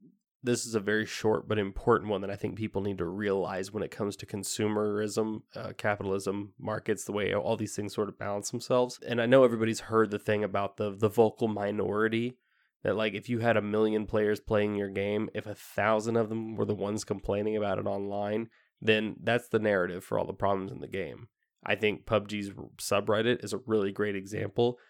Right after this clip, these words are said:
of this is all the shit that's wrong with the game, but millions of people play it, don't complain one iota,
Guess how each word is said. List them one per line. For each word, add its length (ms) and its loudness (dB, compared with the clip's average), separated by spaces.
of 380 -2
this 220 0
is 80 -2
all 100 6
the 120 2
shit 200 0
that's 180 -6
wrong 200 4
with 80 -2
the 80 -4
game, 380 0
but 160 -6
millions 540 4
of 80 -2
people 280 0
play 260 4
it, 160 -2
don't 280 6
complain 460 4
one 200 6
iota, 540 6